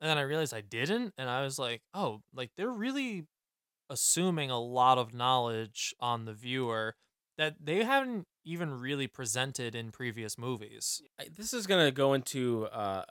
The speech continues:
Speaker 2: a question I have, I guess, eventually. I don't know if I wanna say it at the end or,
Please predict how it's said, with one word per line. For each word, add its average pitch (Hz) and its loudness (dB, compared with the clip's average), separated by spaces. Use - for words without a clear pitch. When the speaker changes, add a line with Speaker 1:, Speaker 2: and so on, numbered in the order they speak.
Speaker 2:
a 135 -14
question 113 -6
I 101 -4
have, 98 -4
I 117 -12
guess, 101 -8
eventually. 101 -8
I - -4
don't 104 -4
know 104 -2
if - -12
I 113 -4
wanna 107 -4
say - -8
it 107 -8
at 104 -8
the 107 -8
end 104 -6
or, 117 -2